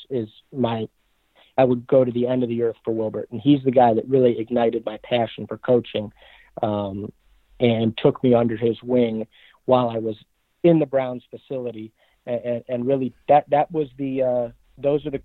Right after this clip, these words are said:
he laid out the coordinates, and I'm still, I'm still on that path of getting where I wanna get to, um, in, in, in many, many ways. But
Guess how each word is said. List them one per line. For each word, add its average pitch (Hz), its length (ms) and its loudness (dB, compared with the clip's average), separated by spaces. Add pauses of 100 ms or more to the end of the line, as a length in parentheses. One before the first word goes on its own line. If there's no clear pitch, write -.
he 156 180 -2
laid 160 220 4
out 143 160 6
the - 80 -14
coordinates, 156 480 0
and 131 80 -4
I'm 139 180 -4
still, 139 320 -2 (220)
I'm 143 140 -2
still 151 240 0
on 143 160 0
that 127 220 -4
path 139 340 -2
of 117 140 -18
getting 135 260 -2
where 123 100 0
I 123 40 0
wanna 120 240 -4
get 120 280 -8
to, 107 220 -8 (480)
um, 110 500 -2 (100)
in, 127 200 0
in, 117 360 -2 (140)
in 123 220 4
many, 131 240 6
many 120 260 2
ways. 107 360 2 (120)
But - 180 0